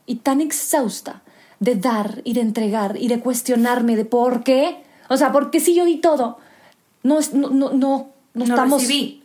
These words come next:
Speaker 1: Exacto, o sea, como que, ¿qué, qué pedo? O sea, ¿por qué falló la relación si yo no fallé? Y hasta que te das cuenta, güey, que es de dos.
Speaker 2: Y,
Speaker 1: Que
Speaker 2: y,
Speaker 1: no
Speaker 2: y
Speaker 1: es,
Speaker 2: ¿cuándo
Speaker 1: no
Speaker 2: te diste
Speaker 1: controlas
Speaker 2: cuenta?
Speaker 1: tú todo.
Speaker 2: O sea
Speaker 1: Hasta que terminó.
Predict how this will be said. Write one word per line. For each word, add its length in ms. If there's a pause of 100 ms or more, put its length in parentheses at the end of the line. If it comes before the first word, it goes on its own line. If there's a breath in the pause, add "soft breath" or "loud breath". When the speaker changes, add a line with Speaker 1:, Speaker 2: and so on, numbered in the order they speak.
(280)
Speaker 1:
Exacto, 460
o 20
sea, 100
como 160
que, 160
¿qué, 140
qué 100
pedo? 260
O 40
sea, 260 (680 loud breath)
¿por 200
qué 240
falló 360
la 100
relación 340
si 160
yo 160
no 160
fallé? 720 (920)
Y 80
hasta 180
que 80
te 100
das 160
cuenta, 280
güey, 180
que 320 (1300 soft breath)
es 160
de 80
dos. 360 (340 loud breath)
Speaker 2:
Y, 180
Speaker 1:
Que 80
Speaker 2:
y, 80
Speaker 1:
no 80
Speaker 2:
y 60
Speaker 1:
es, 60
Speaker 2:
¿cuándo 280
Speaker 1:
no 80
Speaker 2:
te 60
diste 100
Speaker 1:
controlas 400
Speaker 2:
cuenta? 20
Speaker 1:
tú 100
todo. 440
Speaker 2:
O 100
sea 120
Speaker 1:
Hasta 360
que 120
terminó. 760